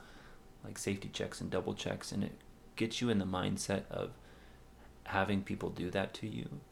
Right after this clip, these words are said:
And that, that's important. I think it's really important to be okay with other people saying, "Okay, like, are you set? Are you safe?" Um, because, you know, most, most of the time an, an accident isn't gonna necessarily happen because someone is doing something wrong. It's just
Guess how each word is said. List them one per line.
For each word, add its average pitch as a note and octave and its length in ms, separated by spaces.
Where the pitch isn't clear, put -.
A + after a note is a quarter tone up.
And A#2 140
that, A2+ 160
that's B2 180
important. C3 420
I G#2 60
think G#2 220
it's G#2 180
really G#2+ 180
important G2+ 380
to G2+ 60
be G2 380
okay F#2+ 340
with F#2+ 140
other F#2+ 80
people G2+ 280
saying, G2+ 260
"Okay, F#2+ 220
like, F#2+ 200
are G2 120
you F#2+ 140
set? G#2+ 440
Are - 140
you F#2+ 100
safe?" G2+ 540
Um, F2 560
because, G#2 460
you - 60
know, - 100
most, G2 380
most G2+ 180
of - 80
the - 60
time G2 180
an, F2+ 160
an G2 120
accident F#2+ 480
isn't G2 200
gonna G2 280
necessarily F#2+ 500
happen G2+ 380
because - 240
someone G2+ 320
is - 80
doing F#2 260
something - 380
wrong. F#2 460
It's - 200
just - 380